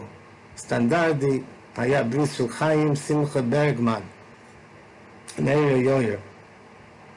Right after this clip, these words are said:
אז אנחנו דיברנו, התעוררתי ממש באמצע הבריס, הוא הזכיר את ה-,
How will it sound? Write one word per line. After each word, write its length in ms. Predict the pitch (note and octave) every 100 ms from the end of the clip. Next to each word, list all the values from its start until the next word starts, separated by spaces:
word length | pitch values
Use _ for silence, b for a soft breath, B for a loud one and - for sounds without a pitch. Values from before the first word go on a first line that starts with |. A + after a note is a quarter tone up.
| - - - - B B B -
אז 100 | C3+
אנחנו 280 | D3+ E3 D#3+
דיברנו, 580 | D#3+ D#3 G3 A3+ G#3 D#3+ D3 D3+ - - - -
התעוררתי 600 | D3+ D3 C#3+ G3 F#3 -
ממש 380 | F3 D3 E3 F3+
באמצע 520 | D3+ C3+ F3 D3+ D#3+
הבריס, 460 | C3+ A#2 D3 C3 A2+
הוא 100 | A#2+
הזכיר 500 | A#2 - - E3 D#3
את 180 | B2+ C3
ה-, 560 | B2+ A#2+ A#2+ A#2 A2